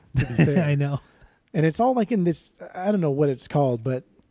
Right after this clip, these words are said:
Speaker 1: it's not a, it's not a fluid video. It's a frame by frame, picture, picture, picture,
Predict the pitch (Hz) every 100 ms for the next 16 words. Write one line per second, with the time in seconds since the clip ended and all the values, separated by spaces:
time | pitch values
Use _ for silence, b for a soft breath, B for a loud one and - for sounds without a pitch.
0 | _ 233 156 208 185 160 - 190 220 151
1 | - 160 175 165 127 151 156 120 113 139
2 | - 165 160 143 139 - 160 139 135 -
3 | 151 - 139 147 135 135 143 135 139 127